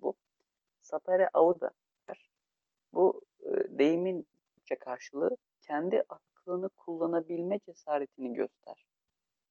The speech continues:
demektir. Burada iki şey var. Bir, cesurluk. İki, çalışkanlık. Manuel Kant der ki, birey kendi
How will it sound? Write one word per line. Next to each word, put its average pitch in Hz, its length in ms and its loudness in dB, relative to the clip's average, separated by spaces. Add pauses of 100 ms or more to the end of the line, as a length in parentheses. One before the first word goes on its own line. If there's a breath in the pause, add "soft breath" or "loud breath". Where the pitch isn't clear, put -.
(160)
demektir. - 540 -12 (760)
Burada 196 220 6
iki - 220 -6
şey 131 280 0
var. - 340 0 (440)
Bir, 185 360 0 (680)
cesurluk. - 760 -2 (1400)
İki, 214 420 4 (440)
çalışkanlık. 160 840 2 (840)
Manuel 196 240 6
Kant - 340 -20
der 247 180 4
ki, - 180 -20 (720)
birey 202 320 6 (880)
kendi 175 260 -2